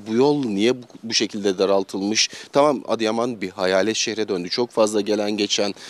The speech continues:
sokaklarda insan göremiyoruz. Tek tük insanlar görebilirsek görüyoruz ama enkazlar hala toplanamıyor.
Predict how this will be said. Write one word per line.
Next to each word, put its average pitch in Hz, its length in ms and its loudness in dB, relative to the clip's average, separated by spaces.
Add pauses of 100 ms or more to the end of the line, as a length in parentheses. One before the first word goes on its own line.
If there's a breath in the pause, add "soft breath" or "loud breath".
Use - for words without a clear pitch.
(120)
sokaklarda 110 640 2
insan 113 360 2
göremiyoruz. 113 640 2 (300 loud breath)
Tek 175 220 0
tük - 180 -10
insanlar 113 460 2
görebilirsek 107 720 -2
görüyoruz 131 420 2
ama 117 200 2 (280 loud breath)
enkazlar 160 520 4
hala 135 360 2
toplanamıyor. 104 680 -2